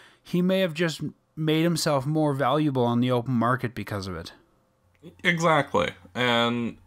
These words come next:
Speaker 2: I would rather have guys like Juris step up than guys like Kundari and Hanowski who kinda waffled a bit during the preseason.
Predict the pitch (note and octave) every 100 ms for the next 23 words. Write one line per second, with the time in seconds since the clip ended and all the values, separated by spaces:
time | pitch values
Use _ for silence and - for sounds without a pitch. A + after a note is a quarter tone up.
0 | - B2+ C#3 C#3 C3+ C3+ C#3 C#3 C3+ A#2+
1 | C3 B2+ A2+ A#2+ A#2 A#2 G#2+ G2 B2 A#2+
2 | - A2 A#2 G#2 G2+ - A#2+ A2+ - A2+
3 | A2 - A2 G#2+ G#2 G2+ F#2+ G2+ G2+ G2+
4 | - G2+ - - G2+ F#2+ F#2+ G2+ G#2 G2
5 | F#2 F2+ F#2 A2+ G#2+ A#2 A#2 - G#2 G2
6 | F#2 G2 G2+ - - - _ - - -
7 | - A2+ G#2 F#2 F#2 G#2 - A#2 G2 F#2+
8 | F2 F2 - _ _ - - - _ _
9 | _ - G#2 G2 G2 F#2+ F#2 F2+ - -
10 | A2+ - A2 G2 G#2 F#2 F2+ F2+